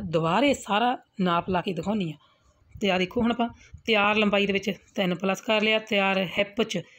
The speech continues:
ਆਪਾਂ ਨੇ ਤਿੰਨ ਪਲੱਸ ਕਰ ਲਿਆ। ਤੇ ਜਿਵੇਂ ਹੁਣ ਛਾ-, ਜਿਹੜੀ ਛਾਤੀ,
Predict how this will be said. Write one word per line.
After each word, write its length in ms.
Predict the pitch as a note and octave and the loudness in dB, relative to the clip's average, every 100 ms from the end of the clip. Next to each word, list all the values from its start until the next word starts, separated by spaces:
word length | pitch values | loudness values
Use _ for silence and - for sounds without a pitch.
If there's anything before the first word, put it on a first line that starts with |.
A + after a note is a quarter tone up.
| - - - | -20 -20 -6
ਆਪਾਂ 300 | G#3 A3 G3+ | -2 0 2
ਨੇ 260 | G3 G3 G3 _ _ _ _ | 0 -2 -6 _ _ _ _
ਤਿੰਨ 180 | F#3+ F3+ | -2 0
ਪਲੱਸ 260 | G3 F#3+ | 0 -2
ਕਰ 140 | A#3 G#3+ | 0 2
ਲਿਆ। 220 | G#3+ G#3+ - _ | 0 -2 -6 _
ਤੇ 340 | A3+ G#3+ G#3 G3+ | 0 2 4 2
ਜਿਵੇਂ 340 | - G#3 G#3+ | 0 0 2
ਹੁਣ 360 | G3 G#3 G3+ G3 - _ _ _ - _ _ | 2 4 2 0 -8 _ _ _ -20 _ _
ਛਾ-, 280 | - - G#3 | -10 -6 -4
ਜਿਹੜੀ 320 | F#3 A3 D#4 D#4+ | 0 2 4 2
ਛਾਤੀ, 560 | - F3+ F3+ - C4+ | 2 0 -2 2 4